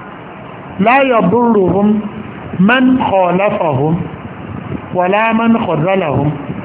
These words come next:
Gbogbo ẹni tó bá against wọn, kò tí ò ní kò ní abá wọn. Gbogbo ẹni tó fẹ́ ní àtẹ́kàn wọn, wọn ti rí sí nǹkan kan. Tí tọ́lọ̀ bó fi sàánú wọn.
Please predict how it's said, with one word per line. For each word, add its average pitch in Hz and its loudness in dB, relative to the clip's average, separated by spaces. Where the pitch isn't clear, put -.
Gbogbo 247 4
ẹni 247 4
tó 254 2
bá 269 2
against 226 2
wọn, 175 2
kò 208 0
tí 214 0
ò 208 2
ní 202 4
kò 254 4
ní 208 2
abá 190 0
wọn. 160 0
Gbogbo 240 2
ẹni 262 4
tó 285 4
fẹ́ 247 0
ní 240 0
àtẹ́kàn 233 0
wọn, 190 2
wọn 240 2
ti 240 0
rí 233 2
sí 240 0
nǹkan 220 2
kan. 214 -2
Tí - -2
tọ́lọ̀ 262 2
bó 226 2
fi 175 0
sàánú 160 0
wọn. 147 0